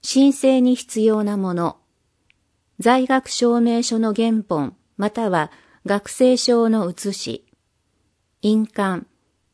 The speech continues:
申請場所。市役所各支所市民生活班。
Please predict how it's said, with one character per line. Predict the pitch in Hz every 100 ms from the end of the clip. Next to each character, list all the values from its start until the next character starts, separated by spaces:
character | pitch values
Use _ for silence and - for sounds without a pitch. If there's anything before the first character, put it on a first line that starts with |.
| _ _ _ _ _ _
申 | - 254 254
請 | - 240 226
場 | 214
所。 | 208 202 175 - _ _ _ _ _ _
市 | - - 254
役 | 277 277
所 | - 202
各 | 196 240 233 214
支 | - 226
所 | - 160 -
市 | - 233
民 | 240 240
生 | - 233
活 | 226 220 208
班。 | 185 143 131